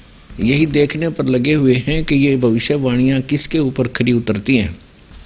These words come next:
एक वेबसाइट से ये निकाली है, ये आपको दिखाते हैं, देखिएगा। ये है Searching सायरन सलाइन,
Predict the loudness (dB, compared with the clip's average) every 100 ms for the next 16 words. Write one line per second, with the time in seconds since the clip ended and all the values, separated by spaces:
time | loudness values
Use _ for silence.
0 | -4 -2 0 2 2 0 0 0 -2 -2
1 | 0 2 0 -2 0 0 0 0 0 0
2 | -2 -4 -4 -6 -6 -8 -8 -12 -12 -12
3 | -8 -2 -2 -2 -6 -4 -6 -8 -16 -20
4 | -20 -20 -20 -20 -20 -20 -20 -20 -20 -20
5 | -16 -16 -16 -20 -20 -20 -20 -20 -20 -20
6 | -20 -20 -20 -20 -20 -20 -20 -18 -16 -16
7 | -16 -18 -10 -2 -2 -2 -2 -2 -2 -4
8 | -2 -2 -2 -6 -6 -4 -4 -4 -4 -4
9 | -4 -6 -6 -4 -2 -4